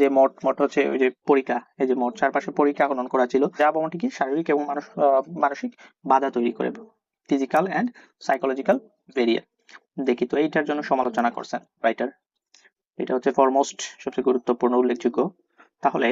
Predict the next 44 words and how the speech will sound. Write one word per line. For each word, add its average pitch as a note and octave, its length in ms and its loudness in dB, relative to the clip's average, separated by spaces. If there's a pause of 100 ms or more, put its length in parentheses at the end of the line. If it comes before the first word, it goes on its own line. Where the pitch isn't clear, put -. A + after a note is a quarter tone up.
the D3+ 120 4
writer D3+ 340 4
criticize D#3+ 480 2 (160)
old D3 160 8 (160)
N - 80 -2
G - 20 0 (100)
V - 20 0 (180)
because, B2+ 380 2 (920)
এই C3 160 -2
যে C#3 80 4 (140)
ওল্ড D3+ 160 4
এন D3+ 100 0
জি D3+ 80 -2
ভি D3+ 120 0
কিভাবে D3 280 6
বুঝলাম C#3+ 280 4
এটা? E3+ 140 0 (480)
নাইনটিন C#3+ 400 0
সিক্সটি - 280 -2 (160)
এইট D#3+ 180 0
এন A#2+ 100 2
জি A#2 120 0
ভি, A2+ 80 -4 (200)
এটা C3+ 140 0
হচ্ছে F#3 180 -2 (280)
ওল্ড C3 180 4
এন A#2 100 0
জি A2+ 120 0
ভি। - 80 -10 (440)
তারপরে D3 320 2
তো D3+ 100 -2
দুই C#3 140 4
হাজার D#3 160 4 (480)
কত D3 120 2 (120)
সালে? D#3 240 2
দুই D3+ 120 4
হাজার C3 140 2 (140)
তিন F3+ 200 2
সালে C#3 160 4 (180)
নতুন C#3 240 -2
করে C#3+ 120 4 (920)
রিডেভেলপমেন্ট C3 560 2
করা B2 160 2
হয়েছিল। B2 220 -2